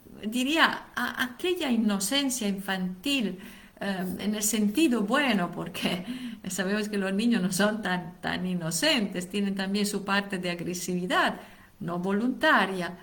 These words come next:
pero a-, aquella... Aquellas, eh, aquellos deseos,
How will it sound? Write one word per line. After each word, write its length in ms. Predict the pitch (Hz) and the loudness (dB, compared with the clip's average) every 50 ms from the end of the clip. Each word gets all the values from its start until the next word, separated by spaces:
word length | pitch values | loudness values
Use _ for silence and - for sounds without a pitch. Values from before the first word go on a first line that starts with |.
| - - - - - - - | -20 -20 -20 -20 -20 -20 -6
pero 540 | - 240 240 247 247 247 220 - - - - - - - - - | -2 0 2 2 2 2 0 -2 -4 -12 -18 -20 -20 -20 -10 0
a-, 300 | - 226 - - 220 233 | 2 2 2 2 0 0
aquella... 520 | 233 - 320 339 339 349 320 269 226 - - - - - - - - - | 0 0 -2 -2 2 2 2 2 2 0 -8 -14 -20 -20 -20 -20 -8 -6
Aquellas, 800 | 214 214 214 - 311 302 311 302 277 247 240 - - - - - - - | -6 -6 -4 -4 -4 0 2 2 2 2 0 0 -4 -6 -8 -12 -12 -14
eh, 160 | - - - - | -14 -14 -10 -10
aquellos 460 | 196 196 - 269 277 294 277 247 - | -10 -6 -4 -2 0 0 0 2 2
deseos, 800 | 240 208 214 - - 277 294 285 254 226 226 233 233 - - | 2 2 2 2 4 4 4 4 4 4 2 0 0 -2 -4